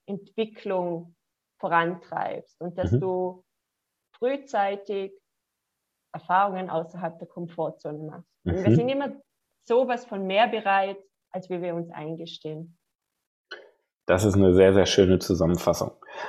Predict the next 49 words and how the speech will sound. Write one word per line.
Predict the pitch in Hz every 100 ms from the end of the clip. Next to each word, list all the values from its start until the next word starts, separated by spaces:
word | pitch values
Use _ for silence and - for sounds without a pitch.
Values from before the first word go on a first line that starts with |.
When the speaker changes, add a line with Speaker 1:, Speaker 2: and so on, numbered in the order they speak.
| -
Speaker 2:
Lass | -
uns | 147
noch | 190
mal | 180
so | 165
einen | 160
kleinen | - 135 165
Ausblick | 151 135 156 - 175
wagen, | 143 139 156 160
so, | 117 120 123 123 - - - _
ähm, | - 110 110 107 104 - - _
als | 107 104 -
abschließendes | - - - 175 151 135 101
Thema. | - 123 139 160 262 - - - - - _ _
Was | 117 143 -
würdest | 208 196 202
du, | 208 208 208 135
ich |
sag | 147 156
mal, | 160 156 151 - - _ _
du | -
hast | 117 -
uns | 147
ja | 135
schon | - 123
mal | 113
so |
einen | 107
tiefen | 98 127 - -
Einblick | 98 127 143 135
gegeben, | 143 139 139 147 165 165 _ -
ähm, | 104 104 107 90
was | - 110 -
du | 123
ja | 104
auch | 104
an | 107 98
dieser | 101 92
Welt | 95 135
verändern | - 135 143 143
möchtest. | 147 156 - 190 247 - _ _ - - - - -
Ähm, | 127 135 139 139
wenn | 127 147
wir | 185
jetzt | 180 -
zehn | - 202
Jahre | 190 170 165 151
weiter | 117 117 127 120
sind | 90 87 80 -